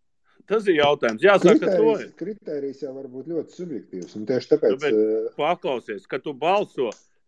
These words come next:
Speaker 1: vienu spēli N B A, vien-, vai, vai, nu, kur, ja,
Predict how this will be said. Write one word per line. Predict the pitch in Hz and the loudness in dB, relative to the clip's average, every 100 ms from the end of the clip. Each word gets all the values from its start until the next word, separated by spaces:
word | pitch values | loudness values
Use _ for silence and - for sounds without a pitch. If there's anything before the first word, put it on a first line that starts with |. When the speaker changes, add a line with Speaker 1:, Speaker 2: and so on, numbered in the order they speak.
| _ _ _ | _ _ _
Speaker 1:
vienu | 76 135 170 185 | -16 -6 -4 -4
spēli | - 165 170 170 175 | -6 -4 -4 -4 -6
N | 175 | -4
B | 175 202 | -2 -2
A, | 180 | -2
vien-, | 180 156 | -4 -6
vai, | 165 147 | -8 -6
vai, | 170 170 | -8 -8
nu, | 143 160 - - | -12 -16 -16 -2
kur, | 208 180 - - _ | 0 0 -8 -20 _
ja, | 226 | -4